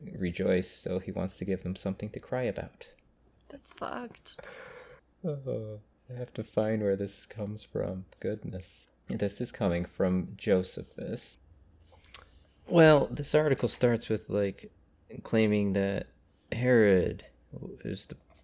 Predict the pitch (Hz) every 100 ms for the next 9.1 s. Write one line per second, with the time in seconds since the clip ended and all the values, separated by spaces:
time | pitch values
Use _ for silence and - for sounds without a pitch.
0 | - - 104 104 98 98 98 101 101 -
1 | - - 107 104 101 98 95 - 95 95
2 | 101 87 - - - 92 95 98 101 -
3 | 98 - 95 - - - - - 120 120
4 | 107 98 92 92 92 - - - - -
5 | - - 90 - 117 107 92 - - _
6 | _ _ - - - 110 95 - 110 98
7 | - - - - - 50 - - - -
8 | - - - 123 107 104 107 104 95 90
9 | 90